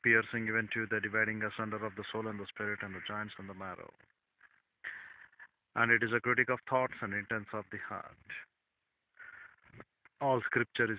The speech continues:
God-breathed and is profitable for doctrine, for reproof, for correction, for instruction in righteousness, that the man of God might be mature, thoroughly furnished unto all good works.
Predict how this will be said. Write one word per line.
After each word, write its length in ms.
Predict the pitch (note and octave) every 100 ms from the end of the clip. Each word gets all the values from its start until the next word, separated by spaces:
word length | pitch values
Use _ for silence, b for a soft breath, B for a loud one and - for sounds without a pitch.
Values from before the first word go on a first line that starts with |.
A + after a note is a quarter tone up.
| -
God-breathed 560 | A2+ G2+ - A#2 A2+
and 140 | A2+ G2+
is 80 | -
profitable 460 | A#2 A#2 - G#2+ A2+
for 100 | G#2
doctrine, 520 | F#2 A2 A2+ - A#2+ A#2
for 140 | G2+
reproof, 400 | G2 A2 A#2+ A#2+ -
for 100 | G2+ -
correction, 460 | A#2 - B2+ A#2
for 100 | A2 G2+
instruction 480 | G#2 B2 A#2+ - A2
in 40 |
righteousness, 600 | G#2 G#2 A2+ - G#2+ G#2 - - - - _ - - _ B B B B -
that 120 | F#2+
the 80 | G2+
man 160 | A2+ B2
of 100 | A2+
God 240 | A#2+ A2+
might 180 | A#2 A2
be 80 | A#2
mature, 360 | A2+ - A#2 A2
thoroughly 220 | A#2 A2+ A2
furnished 300 | A2+ A2+ G2+
unto 240 | G#2+ G#2
all 220 | F#2 G#2+ G#2+
good 160 | G#2 F#2
works. 360 | F2+ - -